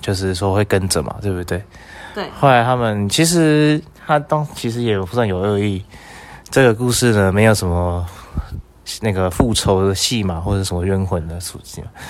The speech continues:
Speaker 1: 后来，因为小时候他们下山，然后一群人回去嘛。但可是我，我刚刚不是说他们骑机车上山吗？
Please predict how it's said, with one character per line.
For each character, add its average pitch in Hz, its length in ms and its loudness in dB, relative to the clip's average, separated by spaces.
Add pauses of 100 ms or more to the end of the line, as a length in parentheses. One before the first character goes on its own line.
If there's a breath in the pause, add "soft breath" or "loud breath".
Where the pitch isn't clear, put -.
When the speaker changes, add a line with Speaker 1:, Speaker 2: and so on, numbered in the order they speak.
(340 loud breath)
Speaker 1:
后 120 120 2
来， 110 100 4
因 110 160 0
为 135 40 4
小 113 200 4
时 113 100 2
候 117 240 4
他 117 80 0
们 107 100 2
下 98 280 2
山， 92 200 -2
然 90 120 -2
后 92 220 2 (340 loud breath)
一 117 120 0
群 104 160 0
人 87 320 -2 (360 loud breath)
回 87 180 -4
去 - 220 -8
嘛。 - 160 -12 (840 loud breath)
但 175 260 2
可 120 120 2
是 147 500 6
我， 123 100 2 (140)
我 120 140 6
刚 131 80 8
刚 160 60 6
不 143 60 4
是 127 60 4
说 135 120 4
他 139 40 6
们 131 80 4
骑 - 280 -2
机 101 160 -6
车 98 160 -2
上 95 240 -2
山 85 220 -8
吗？ 78 80 -16